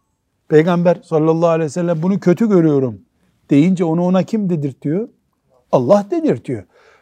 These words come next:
Dolayısıyla Peygamber aleyhisselamın kalbine ilham geldiğinde bu Allah'tan geliyor. Bu yüzde yüz bağlıyor mu bütün insanları? Peygamberlere geldiğinde vahiy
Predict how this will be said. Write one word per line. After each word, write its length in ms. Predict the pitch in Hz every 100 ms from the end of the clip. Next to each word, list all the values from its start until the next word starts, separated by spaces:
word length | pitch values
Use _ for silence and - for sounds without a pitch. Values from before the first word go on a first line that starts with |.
| _
Dolayısıyla 520 | 190 226 196 220 196
Peygamber 520 | 160 175 190 190 208
aleyhisselamın 840 | 202 180 180 160 185 175 175 202 190
kalbine 560 | 156 160 175 196 196
ilham 640 | 190 180 185 127 170 214 185
geldiğinde 800 | 151 143 131 143 135 135 202 262 _ _ _ _ _
bu 120 | 311
Allah'tan 580 | 311 262 233 170 202 151
geliyor. 320 | 123 110 101 - _ _ _ _ _ _
Bu 140 | 196 196
yüzde 460 | 127 196 175 160
yüz 320 | 196 196 135
bağlıyor 440 | 143 160 165 196 226
mu 180 | 180 147
bütün 240 | - 185
insanları? 720 | 151 143 131 143 139 151 233 - _ _ _ _ _ _ _ _ _ _ _ _ _ _ _
Peygamberlere 1080 | - 139 147 147 151 143 147 143 139 185 196 _ _ _ _ -
geldiğinde 840 | 139 147 127 147 143 135 151 208
vahiy 540 | 180 135 135 143 240